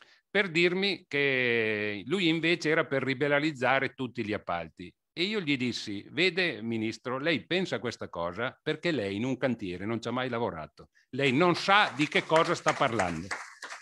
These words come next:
E siccome lei dovrebbe invece mettersi nei panni di quelli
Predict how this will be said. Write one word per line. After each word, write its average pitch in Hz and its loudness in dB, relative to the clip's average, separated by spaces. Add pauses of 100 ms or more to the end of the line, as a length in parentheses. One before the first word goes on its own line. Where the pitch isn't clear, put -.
(100)
E 165 4
siccome 202 8
lei 202 6
dovrebbe 170 4
invece 165 4
mettersi 170 2
nei 151 0
panni 170 4
di 131 -2
quelli 147 0